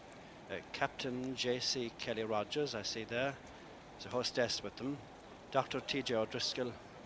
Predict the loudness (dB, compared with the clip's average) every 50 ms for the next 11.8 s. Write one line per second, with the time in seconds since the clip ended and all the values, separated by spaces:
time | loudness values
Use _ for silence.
0 | -8 -4 -2 0 0 0 0 0 0 2 4 6 6 6 6 4 -6 -14 -14 -14
1 | -14 -14 -14 -14 -14 -14 -14 -14 -14 -14 -14 -14 -14 -12 -12 -10 -10 -10 -6 0
2 | 4 6 8 8 8 6 6 4 2 0 0 -2 0 2 4 6 6 6 6 4
3 | 6 6 6 6 6 4 4 2 4 4 2 0 -2 -2 0 2 4 4 4 4
4 | 2 -2 -4 -2 2 4 2 2 2 -2 -8 -6 -4 0 2 4 4 4 4 2
5 | 0 0 0 0 0 2 4 4 4 2 0 -6 -12 -14 -12 -4 4 6 8 8
6 | 8 8 8 8 8 8 8 6 8 8 8 8 6 2 0 -2 0 2 2 4
7 | 4 2 2 2 0 0 0 2 2 2 0 0 -2 -4 -4 -6 -6 -10 -14 -14
8 | -10 -2 4 6 6 8 8 6 4 4 2 2 2 2 2 0 -4 -4 -2 2
9 | 4 4 4 6 4 2 2 2 2 2 2 0 -2 -2 0 0 0 0 -2 -4
10 | -10 -14 -14 -14 -14 -14 -14 -14 -14 -14 -14 -14 -14 -14 -12 -12 -12 -12 -12 -12
11 | -12 -12 -12 -12 -10 -2 2 6 8 8 10 8 8 6 4